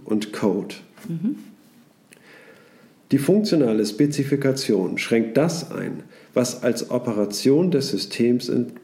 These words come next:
Speaker 1: Betracht kommt. Sie bezieht sich auf die Operationen des Systems und ist daran zu erkennen, dass sie die Operationen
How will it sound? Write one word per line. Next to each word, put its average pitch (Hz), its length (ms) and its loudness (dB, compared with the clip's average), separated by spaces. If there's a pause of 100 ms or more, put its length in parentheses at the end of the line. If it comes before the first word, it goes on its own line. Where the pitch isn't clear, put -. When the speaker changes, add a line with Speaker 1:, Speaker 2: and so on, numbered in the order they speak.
(120)
Speaker 1:
Betracht - 560 -2
kommt. - 380 -10 (1200)
Sie 151 120 4
bezieht 143 440 4
sich 170 300 0
auf 131 160 2
die - 120 0
Operationen 131 680 2
des 120 180 2
Systems 147 880 2
und 113 220 0
ist - 260 -4
daran 143 300 2
zu - 140 0
erkennen, 170 680 0 (460)
dass 160 160 2
sie 185 80 2
die 135 140 0
Operationen 131 1000 2